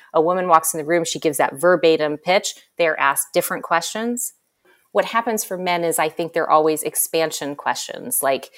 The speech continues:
um, they, they relate to, "You can do it, and how will you grow it?" And with women, they're always, like, um, problematic questions, like, "You won't be able to handle it." So it's a different between, like, promotion and demotion sort of,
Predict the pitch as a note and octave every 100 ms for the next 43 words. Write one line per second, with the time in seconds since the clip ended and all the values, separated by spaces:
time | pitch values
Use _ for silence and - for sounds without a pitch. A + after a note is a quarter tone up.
0 | - _ - D3 D3 C#3+ D#3 D#3 D3+ E3+
1 | D#3 D#3 D3+ E3+ - D#3+ C#3+ - - G#3
2 | G#3 F#3+ E3+ D#3 D3 D#3 E3 D#3 D3+ C#3+
3 | C#3 D#3+ D3 C3 - - _ F3 F3 E3+
4 | F#3 G3 F3+ D#3+ D#3 - D3+ D#3 D3+ D3+
5 | E3 C#3+ C3+ - _ _ _ - D#3 D3+
6 | C#3+ - _ - G3 F3+ D#3+ D3 C#3 -
7 | - - - - F2+ - E3+ D#3 D#3+ D3+
8 | E3+ E3 D3+ D3 C#3 C#3 - C3 C3+ -
9 | - - F3+ E3+ E3+ F3+ E3 D3+ G3 F#3+
10 | D3 - - D#3+ D3+ C#3+ - F3 E3+ F3
11 | - D#3 D3+ D3 D#3 D#3 D3+ - C#3 -
12 | C#3 C#3+ C3+